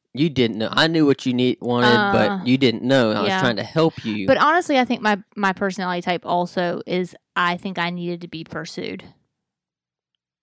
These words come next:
Speaker 2: I think that that was probably my
Speaker 1: Oh,
Speaker 2: jam.
Speaker 1: that's interesting.
Speaker 2: I don't think that I would have been fine with, like,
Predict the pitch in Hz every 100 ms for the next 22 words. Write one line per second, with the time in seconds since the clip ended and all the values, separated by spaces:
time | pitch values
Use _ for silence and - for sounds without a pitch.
0 | _ 190 190 190 180 170 - - 147 -
1 | 165 139 117 107 123 - - 127 123 -
2 | 95 101 _ _ _ _ _ _ _ _
3 | _ _ 208 220 196 214 202 196 185 185
4 | 180 180 175 - 175 185 180 175 - 160
5 | - - -